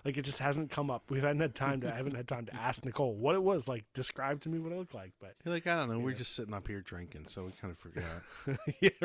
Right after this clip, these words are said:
Speaker 1: right, exactly. Yeah, it's like Brian and I were left behind. Um, <sighs> Sean didn't end up making it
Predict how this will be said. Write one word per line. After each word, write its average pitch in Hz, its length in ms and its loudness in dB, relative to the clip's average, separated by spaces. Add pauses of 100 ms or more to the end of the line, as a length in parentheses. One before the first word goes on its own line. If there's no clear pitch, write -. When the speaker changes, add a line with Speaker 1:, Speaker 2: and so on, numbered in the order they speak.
(120)
Speaker 1:
right, 175 200 4
exactly. - 520 -12 (540)
Yeah, 147 160 8
it's 135 80 2
like 135 160 2
Brian 127 300 2
and 120 100 0
I 117 140 0
were 120 100 -2
left 120 220 -4
behind. 110 400 -8 (920)
Um, 139 340 2 (120)
<sighs> - 120 -8
Sean 175 320 6
didn't 170 180 2
end 143 120 2
up 123 80 -4
making 127 320 -2
it 156 160 -2